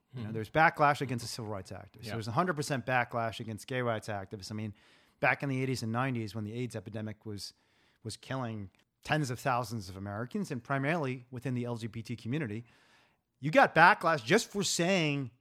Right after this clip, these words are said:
Speaker 1: "I'm gay."
Speaker 2: Yeah.
Speaker 1: You know, and especially in a time where there was a pandemic that was specifically afflicting the L G B T community, it wasn't just backlash in terms of I'm judging. It was backlash in the sense that I am actually terrified to be in your
Speaker 2: Mm.
Speaker 1: physical presence, 'cause people didn't know.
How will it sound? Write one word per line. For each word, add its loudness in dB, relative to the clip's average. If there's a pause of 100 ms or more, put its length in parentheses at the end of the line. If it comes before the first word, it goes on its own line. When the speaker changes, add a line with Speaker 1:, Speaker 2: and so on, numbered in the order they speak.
(220)
Speaker 1:
"I'm -6
gay." -2 (360)
Speaker 2:
Yeah. -14 (180)
Speaker 1:
You -10
know, -10
and -8
especially 2
in 2
a 2
time 0
where -4
there -2
was -4
a -6
pandemic -6 (400)
that -4
was -8
specifically -4
afflicting -8
the -8
L -4
G -6
B -6
T -10
community, -6 (460)
it -2
wasn't 6
just 0
backlash 2
in -8
terms -8
of -10
I'm -8
judging. -4
It -10
was -10
backlash -2 (760)
in -6
the -4
sense -2
that -6
I 0
am 0
actually -2
terrified -4
to -10
be -8
in -6
your -8
Speaker 2:
Mm. -20
Speaker 1:
physical -14
presence, -8
'cause -12
people -6
didn't -2
know. -6